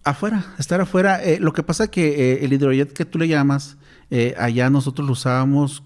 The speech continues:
con agua caliente, muy caliente, mucho, muy caliente, a presión.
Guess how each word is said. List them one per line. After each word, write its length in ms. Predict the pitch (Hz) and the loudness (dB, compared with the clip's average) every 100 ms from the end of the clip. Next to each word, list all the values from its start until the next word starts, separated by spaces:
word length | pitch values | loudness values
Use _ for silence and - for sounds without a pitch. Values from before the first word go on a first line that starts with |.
| - | -6
con 300 | 110 113 107 - | -2 -2 -4 -2
agua 600 | 131 135 147 170 175 - - | -2 0 0 0 -2 -10 -8
caliente, 720 | 117 110 123 143 151 151 202 - | -4 -2 0 0 0 -2 -4 -2
muy 340 | 131 139 170 | 2 4 4
caliente, 680 | - 151 127 127 131 170 185 - - | 0 -4 -2 0 -2 -4 -8 -12 -10
mucho, 300 | - 127 131 | -2 -2 0
muy 120 | 131 131 | -4 -2
caliente, 580 | 131 127 123 127 156 - - - - | -2 -2 -2 -2 -6 -8 -20 -18 -6
a 180 | 113 - | -4 -4
presión. 520 | 117 107 - 151 160 | -6 -4 0 0 0